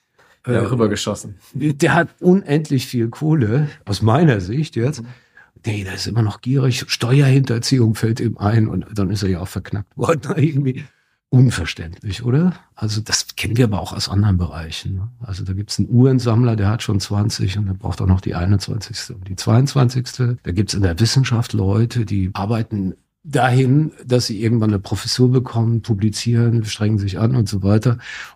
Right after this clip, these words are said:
Speaker 2: Und die kommen aber auch von diesem Trip gar nicht mehr runter.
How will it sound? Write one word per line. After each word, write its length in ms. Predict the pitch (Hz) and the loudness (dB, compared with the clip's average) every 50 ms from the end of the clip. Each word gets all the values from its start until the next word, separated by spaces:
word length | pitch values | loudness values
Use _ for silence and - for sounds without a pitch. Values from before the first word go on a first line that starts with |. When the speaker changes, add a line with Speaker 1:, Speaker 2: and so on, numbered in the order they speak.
| _ _ | _ _
Speaker 2:
Und 160 | 107 95 - | -4 -2 -2
die 60 | 98 | -2
kommen 300 | 90 - 117 123 139 135 | 0 2 4 4 4 2
aber 240 | 85 92 104 - - | 0 -2 -4 -4 -4
auch 100 | - - | -8 -8
von 200 | - - 101 98 | -4 -2 -2 -2
diesem 240 | 110 107 107 107 - | 0 -2 -4 -8 -8
Trip 200 | - 120 123 - | -8 -12 -10 -10
gar 160 | - - 90 | -10 -10 -10
nicht 160 | 101 98 - | -10 -10 -6
mehr 120 | 101 98 | -4 -4
runter. 360 | 87 85 98 120 143 139 143 | -2 2 4 4 4 4 0